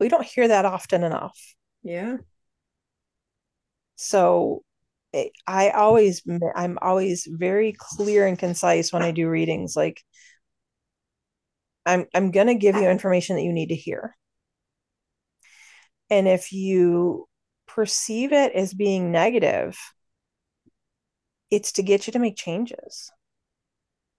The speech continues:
Speaker 1: you know? Um, and probably the number one message that I deliver is,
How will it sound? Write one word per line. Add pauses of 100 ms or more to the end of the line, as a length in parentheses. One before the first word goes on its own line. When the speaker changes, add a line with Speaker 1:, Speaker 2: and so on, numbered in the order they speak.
(220)
Speaker 1:
you
know? (840)
Um,
and
probably (400)
the
number
one
message
that
I
deliver (1400)
is,